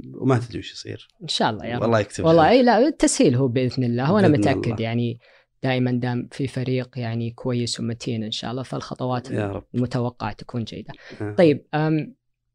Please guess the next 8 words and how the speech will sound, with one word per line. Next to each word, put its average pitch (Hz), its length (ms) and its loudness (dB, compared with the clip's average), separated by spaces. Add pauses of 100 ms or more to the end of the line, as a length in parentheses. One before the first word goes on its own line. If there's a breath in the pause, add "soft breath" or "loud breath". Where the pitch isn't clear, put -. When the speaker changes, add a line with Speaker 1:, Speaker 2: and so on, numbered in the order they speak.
(600)
Speaker 2:
آه، 185 180 0
رعيتوا 180 540 2
نادي 120 200 -4
الشباب 117 460 -10 (160)
أو، 143 140 0
أو 160 220 2
تمت 160 500 2
رعاية 120 380 -4